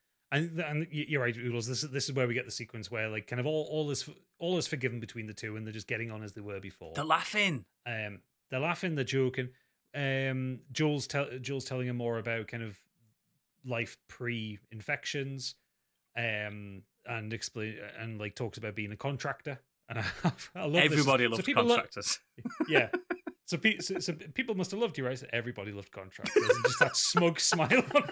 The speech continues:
Speaker 1: his face.
Speaker 2: That's so good. I do like the bit as well when he makes that shot on the sniper rifle. It almost looks at the camera and gives it a wink. <laughs> Do you know what I mean? He's
Speaker 1: Yeah.
Speaker 2: so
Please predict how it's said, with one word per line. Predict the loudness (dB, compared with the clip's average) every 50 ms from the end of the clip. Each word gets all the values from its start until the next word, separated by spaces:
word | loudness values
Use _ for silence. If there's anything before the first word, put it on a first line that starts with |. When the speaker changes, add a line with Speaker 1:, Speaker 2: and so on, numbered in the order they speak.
| -4 -4 -4
Speaker 1:
his | -2 -2 -4
face. | 0 2 2 2 4 4 2 2 2 2 -2 -2 -2 -2 -2 -2 -2 -4 -8 -14 -16 _ -14 -16 -16 _ _ -14 -12 -2 4
Speaker 2:
That's | 4 6 6 6 4
so | 6 8 8 8 6
good. | 6 4 4 4 2 0 0 4 6
I | 6 8
do | 8 8 8
like | 8 6 6
the | 4
bit | 2 2 2
as | 4 4
well | 4 4 6
when | 6 4 4
he | 4
makes | 4 4 4 4 4
that | 4 4 4 4
shot | 4 4 4 4
on | 4 2
the | -4
sniper | -2 2 4 4 4 4 2 2
rifle. | 2 2 2 0 -2 -2 -2 -4 -6 -14 _ -20 -4 2
It | 4 4 4 4 6
almost | 6 8 10 10 8 8 6 4 4 2 2
looks | 0 2 2 2
at | 0 0
the | 0
camera | 2 4 4 6 6 6 6
and | 8 8
gives | 6 6 6
it | 4 2
a | 4
wink. | 4 6 6 4 4 2 -2 -2 2 4
<laughs> |
Do | 6 8 8 10
you |
know | 10 10
what | 10 10 10
I | 10
mean? | 10 10 10
He's | 8 6 8 8 8
Speaker 1:
Yeah. | 8 8
Speaker 2:
so | 10 10